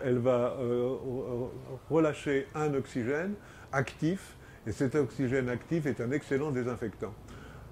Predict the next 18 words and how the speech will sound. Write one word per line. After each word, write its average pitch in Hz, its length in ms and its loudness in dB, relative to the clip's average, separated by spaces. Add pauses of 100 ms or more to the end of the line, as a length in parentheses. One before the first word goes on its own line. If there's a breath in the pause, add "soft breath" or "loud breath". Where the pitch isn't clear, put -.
(300 loud breath)
Donc, 120 400 4 (220)
utiliser 151 540 8
de 131 100 4
l'eau 143 140 6
oxygénée, 131 720 2 (140)
euh, 127 220 0
entre 135 280 0
vos 131 120 4
cultures 127 640 2 (240)
pour 139 340 6
désinfecter 123 640 4
un 117 80 2
système, 123 420 0
c'est 156 200 2
une 143 100 2
très - 160 0
bonne 143 180 4
idée. 110 300 0